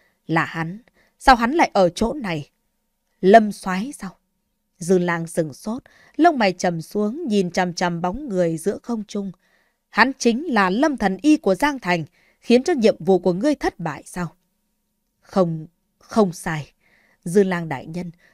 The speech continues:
chúng ta mau đi đi, nơi này không thích hợp để ở lại lâu, mau rời khỏi đây thôi." Rắn đuôi chuông run lên, quay người định bỏ chạy, nhưng Dư Lang đã kéo hắn lại. "Ngươi chạy cái gì? Đây không phải là một cơ hội tốt hay sao? Nếu như chúng ta bắt được người này làm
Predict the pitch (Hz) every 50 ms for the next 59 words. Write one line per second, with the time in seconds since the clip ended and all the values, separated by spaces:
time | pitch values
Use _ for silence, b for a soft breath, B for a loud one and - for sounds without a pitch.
0 | b b - 320 285 - 254 226 220 220 202 196 180 202 196 185 170 185 180 -
1 | b b b b b b 277 339 311 254 226 202 - - 320 294 302 403 403 -
2 | 214 190 180 175 180 185 - 190 170 160 165 165 165 - 185 190 220 240 240 202
3 | _ _ - 269 349 349 339 240 - 220 202 196 - 202 185 175 202 269 277 262
4 | - - 240 247 226 - _ _ _ _ _ _ _ _ _ _ _ _ - 165
5 | 190 180 185 220 226 214 190 180 180 - 196 185 180 175 165 - 220 208 196 190
6 | 196 190 190 180 165 b b b b b b - 302 294 226 202 196 185 175 170
7 | 160 180 170 - 156 170 160 147 143 - - 156 147 147 - b b b b b
8 | b b - 190 190 196 196 185 165 202 196 190 185 180 180 170 165 180 208 _
9 | - 190 180 202 233 220 208 - - 240 233 170 160 151 - _ _ _ _ _
10 | _ _ _ _ _ - 202 214 240 233 - 233 220 180 - 285 311 - - 196
11 | 185 165 - b b b b b b 254 330 320 320 - 339 330 294 240 208 202
12 | 196 190 190 196 196 - - 339 320 226 208 190 - - 294 320 339 - - 220
13 | 220 - - - 196 196 170 _ _ _ _ _ _ - 196 202 214 226 247 226
14 | 254 226 - 262 240 226 - 214 208 208 240 339 - - 180 185 175 175 175 175
15 | 165 151 151 147 143 139 143 139